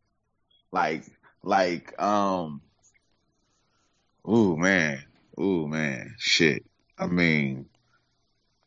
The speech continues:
just to start talking about the religious aspect of it, you know, and just start talking about the religious aspect of it, but, but step, step back for a second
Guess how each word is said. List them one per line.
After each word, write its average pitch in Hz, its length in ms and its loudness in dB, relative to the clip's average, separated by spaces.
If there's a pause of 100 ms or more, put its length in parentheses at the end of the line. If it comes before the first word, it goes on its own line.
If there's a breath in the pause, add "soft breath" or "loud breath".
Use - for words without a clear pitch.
(120)
just 101 240 4
to 87 60 0
start 92 400 4
talking 95 340 0
about 82 240 -2
the 80 120 -6
religious 85 520 -4
aspect 78 560 -6
of 71 220 -4
it, 64 80 -6
you 80 100 -2
know, 78 420 0 (800 loud breath)
and 82 720 2 (1040)
just - 220 4
start 127 220 6
talking 110 240 2
about 92 160 -2
the 78 240 -6
religious 92 420 -4
aspect 80 460 -4
of 73 180 -2
it, 78 80 -14
but, 80 300 2 (540)
but 85 120 0
step, 110 480 4
step 107 500 4
back 85 340 0 (320)
for 98 180 -2
a 95 40 -14
second 82 580 -4